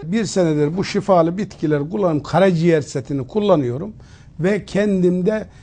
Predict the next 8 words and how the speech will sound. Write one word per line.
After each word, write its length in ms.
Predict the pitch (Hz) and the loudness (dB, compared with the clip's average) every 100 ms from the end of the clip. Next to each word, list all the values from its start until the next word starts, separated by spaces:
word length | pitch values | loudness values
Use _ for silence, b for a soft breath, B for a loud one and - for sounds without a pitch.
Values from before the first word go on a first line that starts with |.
| b b - | b b -2
bir 140 | 208 | 0
zindelik 600 | 175 160 190 180 185 202 | 2 2 2 4 4 2
hissettim. 800 | - 180 - 143 127 - 190 233 - - 196 | -4 -10 -4 -2 -2 -2 -4 -4 -10 -10 -6
İki 240 | 190 226 | 0 4
ay 120 | 208 | 4
sonra 440 | - 185 160 156 160 | 2 0 2 0 -2
vücudumdaki 1160 | 143 190 175 202 170 160 156 143 - 143 120 | -2 -4 0 0 2 0 0 0 0 -2 -4
şey, 300 | 98 - 151 | -6 0 0